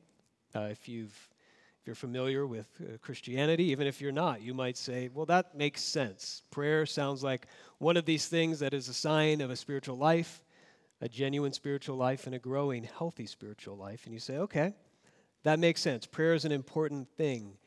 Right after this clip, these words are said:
But, as we'll see, what pr-, what, what Paul is describing here is not just prayer in a general sense. He's talking about prayer with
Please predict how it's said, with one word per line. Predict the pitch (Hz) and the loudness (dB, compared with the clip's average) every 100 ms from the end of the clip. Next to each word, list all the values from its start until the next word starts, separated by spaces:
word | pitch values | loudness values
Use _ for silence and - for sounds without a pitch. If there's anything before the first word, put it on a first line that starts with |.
| _ _ _ _ | _ _ _ _
But, | 127 165 - - - - _ _ _ _ | 6 8 6 -2 -16 -18 _ _ _ _
as | 117 120 | -8 -6
we'll | 123 131 | -6 -6
see, | - 165 135 | -2 -2 -2
what | 131 - | -4 -8
pr-, | - 175 - | -12 -10 -4
what, | 156 151 | -4 -2
what | 151 139 | -4 -4
Paul | - 185 202 | 2 6 6
is | 151 143 | 4 0
describing | 151 - 165 170 175 165 147 | -4 -4 4 6 6 4 0
here | - 175 120 117 - _ - - - | -4 -2 -2 -4 -8 _ -20 -20 -4
is | 147 131 | -2 2
not | 160 208 - | 6 6 6
just | 220 208 - - | 2 2 0 -8
prayer | - 196 202 196 | -2 2 4 4
in | 156 156 | 4 2
a | 147 | 2
general | 123 160 156 151 | 0 0 0 -2
sense. | - 107 107 - - - _ _ _ _ _ _ _ _ | -6 -8 -10 -18 -18 -20 _ _ _ _ _ _ _ _
He's | 123 - | -12 -10
talking | - 143 - 151 | 0 0 0 -2
about | 135 131 127 117 | 0 2 2 0
prayer | - - 165 156 117 139 190 _ _ _ _ _ _ _ _ _ | -14 -10 -2 0 0 -2 -6 _ _ _ _ _ _ _ _ _
with | 131 156 180 | 0 2 2